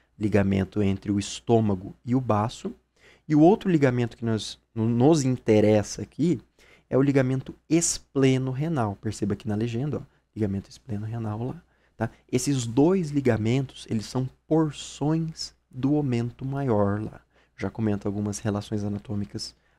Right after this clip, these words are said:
a mais disso. Eu queria chamar a atenção de vocês aqui, ó, que no interior do ligamento gastroesplênico,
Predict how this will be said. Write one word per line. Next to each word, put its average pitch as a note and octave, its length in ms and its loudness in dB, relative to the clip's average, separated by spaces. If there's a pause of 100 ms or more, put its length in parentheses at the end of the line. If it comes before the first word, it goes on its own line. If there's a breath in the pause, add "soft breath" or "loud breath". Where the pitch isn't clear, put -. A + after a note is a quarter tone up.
a A2 140 0
mais G#2 380 0
disso. - 400 -14 (360 soft breath)
Eu - 60 -8
queria B2 180 0
chamar B2+ 240 0
a - 20 2
atenção A2+ 300 -2
de G#2 80 -2
vocês G#2 380 0
aqui, G2+ 220 -2
ó, A#2+ 120 6
que - 180 -8
no B2+ 420 2 (160)
interior E3 1040 2
do C3 100 0
ligamento A2+ 600 2
gastroesplênico, G#2+ 1080 0